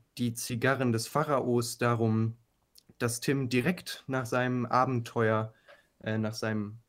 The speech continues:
letzten Abenteuer ein, gleich ein neues erlebt. Und dabei ist er auf der Suche,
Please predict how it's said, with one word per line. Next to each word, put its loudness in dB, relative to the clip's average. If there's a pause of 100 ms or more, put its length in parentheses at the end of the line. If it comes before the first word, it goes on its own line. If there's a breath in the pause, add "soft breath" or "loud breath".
(640)
letzten -2
Abenteuer 0
ein, -4
gleich -2
ein 0
neues 2
erlebt. -2 (680 soft breath)
Und 2 (100)
dabei 6 (260)
ist -4
er 4 (120)
auf -4
der 0 (120)
Suche, 2